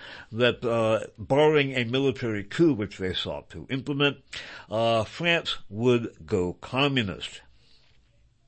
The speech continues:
It should also be noted here that, uh, the O A S officers promised that following their takeover of France and establishment of a dictatorship,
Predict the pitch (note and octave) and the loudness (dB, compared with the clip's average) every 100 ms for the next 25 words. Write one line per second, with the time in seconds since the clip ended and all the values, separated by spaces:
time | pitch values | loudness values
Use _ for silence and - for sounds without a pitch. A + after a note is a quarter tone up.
0 | _ _ _ _ _ A#2 G#2 D3 G3+ F#3+ | _ _ _ _ _ -10 -6 -6 -2 -2
1 | - E3+ C#3+ C3 A#2 B2 G#2+ G2 F#2 G2+ | 0 -2 -2 0 2 2 0 -8 -4 0
2 | G#2 F#2+ - - - - - A2 A#2 B2+ | 0 -4 -14 -14 -14 -14 -10 -2 4 8
3 | C3 B2+ - - A#2 A#2 A#2 A2+ A2+ G#2 | 8 4 -2 -4 0 2 4 4 2 0
4 | A2+ A#2 A2+ A2+ D3+ E3+ D#3 C#3 - A#2+ | -4 -2 0 2 2 4 6 4 4 0
5 | B2 B2 A#2+ A2 G2 - - D3 C#3 A#2 | -2 -6 -8 -8 -10 -10 0 0 0 -4
6 | A#2 - C#3+ D3+ D#3+ C#3+ B2+ B2+ A#2+ B2+ | -8 -6 2 4 6 4 6 2 2 0
7 | A#2+ A#2+ G#2 A2+ F#2 - G#2+ G#2+ G2+ - | 0 -2 -4 -8 -10 -8 -2 0 -2 -6
8 | F2+ F2+ - G#2+ G#2 F#2+ G2 - E2 F2 | -8 -10 -2 -2 -2 -6 -10 -12 -8 -8
9 | F#2 F2+ D#3+ D#3 D#3+ D#3 C#3+ | -8 -2 0 2 2 2 0